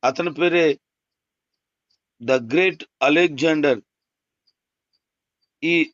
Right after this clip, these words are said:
అలెగ్జాండర్ యొక్క పరిపాలన నాలుగు దిక్కులు సామ్రాజ్యాన్ని వ్యాప్తి చెందించుకొని, ఆ తర్వాత అనతి కాలంలోనే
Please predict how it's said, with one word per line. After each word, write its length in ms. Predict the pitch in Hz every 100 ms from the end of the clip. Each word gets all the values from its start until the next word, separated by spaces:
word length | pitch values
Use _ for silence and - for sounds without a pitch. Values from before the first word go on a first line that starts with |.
| -
అలెగ్జాండర్ 720 | 147 202 180 160 196 190 180
యొక్క 280 | 180 - 165 156 143 127 - _ _ _ _ _ _ _ _ _ _ _
పరిపాలన 840 | 135 160 143 190 180 180 170 151 127 - _ _ _ _ _ _ _ _ _ _ _ _ _ _ _ _ _ _ _
నాలుగు 540 | 123 139 165 208 208 202
దిక్కులు 600 | 160 - 185 180 151 131 _ _ _ _ _ _ _ _ _ _ _ _ _ _ _ _ _ _ _ _ _ _
సామ్రాజ్యాన్ని 840 | - 135 160 185 185 147 175 170 160
వ్యాప్తి 420 | 151 139 - 156 165
చెందించుకొని, 680 | 151 147 131 - 165 196 254 _ _ _ _ _ _ _ -
ఆ 100 | 139
తర్వాత 600 | 147 165 202 214 180 180 165 151 -
అనతి 300 | 143 180 190
కాలంలోనే 800 | 151 165 165 160 160 156 160